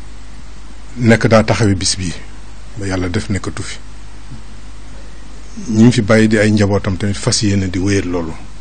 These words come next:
ak bokk yi fi teew, muy ñi fi teew di Chérif Abdourahmane ak ñoom sëñ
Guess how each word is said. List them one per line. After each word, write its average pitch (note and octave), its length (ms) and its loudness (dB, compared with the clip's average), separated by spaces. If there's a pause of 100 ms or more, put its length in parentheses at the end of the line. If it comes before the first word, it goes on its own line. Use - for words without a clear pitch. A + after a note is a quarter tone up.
(640)
ak G2+ 120 -2
bokk F#2 360 2
yi G#2 120 6
fi G#2 180 2
teew, G2+ 300 2 (680)
muy F#2+ 380 -2 (160)
ñi G2 160 0
fi F#2+ 160 -2
teew G2+ 200 0
di F2+ 160 -6
Chérif F#2 380 -4
Abdourahmane F#2 520 -2 (680)
ak G2 80 -6
ñoom F2 280 -2
sëñ F2 320 -2